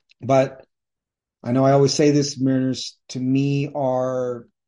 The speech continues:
starting to turn the corner a bit. I have no doubt Julio is gonna join the rest of them pretty soon.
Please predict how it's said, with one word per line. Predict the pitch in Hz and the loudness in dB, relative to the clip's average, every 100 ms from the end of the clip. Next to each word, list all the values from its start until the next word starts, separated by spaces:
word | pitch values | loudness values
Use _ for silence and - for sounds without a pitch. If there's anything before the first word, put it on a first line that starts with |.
| _ | _
starting | - - 143 139 | -12 -4 0 0
to | 135 | -2
turn | 139 135 | -4 -4
the | 131 | -4
corner | 131 135 135 | -4 -4 -6
a | |
bit. | 120 135 131 - | -4 -4 -6 -8
I | 117 | -12
have | 113 120 | -8 -6
no | 117 123 | -6 -4
doubt | 131 131 110 | -2 -4 -4
Julio | 131 131 127 127 | -6 -4 -4 -6
is | 117 | -8
gonna | 127 | -8
join | 117 127 127 | -6 -6 -4
the | 123 | -4
rest | 123 123 | -4 -6
of | 113 | -6
them | 120 120 117 120 _ _ _ | -6 -4 -8 -10 _ _ _
pretty | - 131 | -2 0
soon. | 113 143 147 143 135 | 0 0 0 0 -4